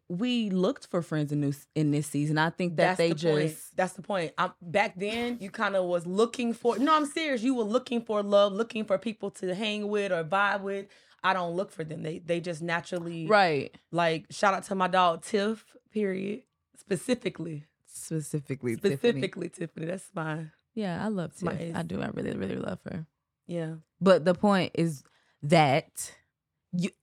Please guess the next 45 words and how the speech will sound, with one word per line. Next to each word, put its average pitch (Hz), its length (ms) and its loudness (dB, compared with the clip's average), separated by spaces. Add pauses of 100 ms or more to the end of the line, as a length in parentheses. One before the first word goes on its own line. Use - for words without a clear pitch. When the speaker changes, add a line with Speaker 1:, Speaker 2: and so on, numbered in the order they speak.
Speaker 1:
I - 120 8
feel 262 200 2
like, 196 420 6
okay, 156 340 4 (400)
you 240 120 4
just 320 200 2
have 240 280 6
boundaries 165 680 4
when 165 100 2
it 107 100 -2
comes 156 280 0
to 156 100 0
friends, 135 540 0 (340)
and 190 140 4
you 196 100 2
put 226 280 2
them 226 240 4
in, 185 240 2
like, 180 340 4 (300)
a 175 60 4
little 185 180 6
pocket, 170 560 0
like, 156 480 2 (480)
don't, 214 280 6 (420)
don't 254 160 8
give 285 140 2
your 247 140 8
all 196 320 8
if 180 160 2
you're 196 100 -2
not 165 200 2
giving 165 260 0
it 139 120 -2
back. 156 400 2
And 196 100 2
I 214 80 4
Speaker 2:
Yeah. 170 60 -2
Speaker 1:
think 269 160 2
that 254 140 6
goes 247 200 4
for 226 100 -4
any 240 280 2
type 220 260 4
of 190 160 -4
relationship. 165 840 0